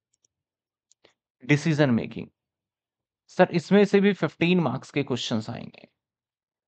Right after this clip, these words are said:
"सर, एग्जाम कितने का आएगा?" Generally मैं एग्जाम के जो प्रपोर्शनेट बता रहा हूँ, पचहत्तर मार्क्स के हिसाब से। तो आप चैप्टर देखेंगे, एक, दो, तीन, चार और पाँच, पांच चैप्टर है और पांचों चैप्टर में से क्वेश्चंस आने होते हैं।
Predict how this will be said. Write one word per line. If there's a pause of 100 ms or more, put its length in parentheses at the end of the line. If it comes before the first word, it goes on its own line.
(580)
"सर,
एग्जाम
कितने
का
आएगा?"
Generally
मैं
एग्जाम
के
जो
प्रपोर्शनेट
बता
रहा
हूँ,
पचहत्तर
मार्क्स
के
हिसाब
से। (480)
तो
आप
चैप्टर
देखेंगे, (100)
एक,
दो, (100)
तीन,
चार
और
पाँच, (420)
पांच
चैप्टर
है
और
पांचों
चैप्टर
में
से
क्वेश्चंस
आने
होते
हैं।